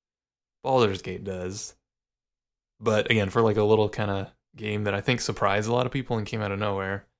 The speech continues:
it has, there's a lot, there's a lot going on there that is also very just, um, intriguing and cool and kinda mood setting from an audio perspective. Uh, and it, there's, there's a lot, I think, of analogies <laughs> that could be drawn between these two games and the role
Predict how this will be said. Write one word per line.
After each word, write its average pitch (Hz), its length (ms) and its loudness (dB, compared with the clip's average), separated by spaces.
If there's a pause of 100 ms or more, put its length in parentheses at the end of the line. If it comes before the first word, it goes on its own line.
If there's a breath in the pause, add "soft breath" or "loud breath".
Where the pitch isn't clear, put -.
(420)
it 117 200 -2
has, 98 400 -2
there's 104 200 -6
a 107 40 -2
lot, 107 260 0
there's 101 180 -10
a - 20 -8
lot 107 220 -8
going 104 240 -6
on 107 180 -4
there 107 280 -4
that 104 100 -2
is 98 240 -6
also 98 340 -8
very 98 380 -6
just, - 460 -10 (400)
um, 95 440 -10 (800)
intriguing 104 580 -4
and 95 140 -6
cool 98 420 -2
and 92 180 -6
kinda 92 220 -6
mood 98 320 -2
setting 92 460 -2
from 95 180 -8
an 92 80 -6
audio 92 340 -4
perspective. - 680 -12 (560)
Uh, 92 380 -8 (500)
and 123 80 -2
it, 135 80 0
there's, 127 140 4 (140)
there's 117 160 6
a 127 40 4
lot, 113 300 4
I 104 40 -2
think, 104 220 -6
of 95 360 -6
analogies 101 520 0
<laughs> - 20 2
that 117 120 0
could 123 180 0
be 139 80 2
drawn 143 240 0
between 147 260 -4
these 147 140 -2
two 143 140 -2
games 139 320 -2
and 123 120 -4
the 127 100 -2
role 127 520 2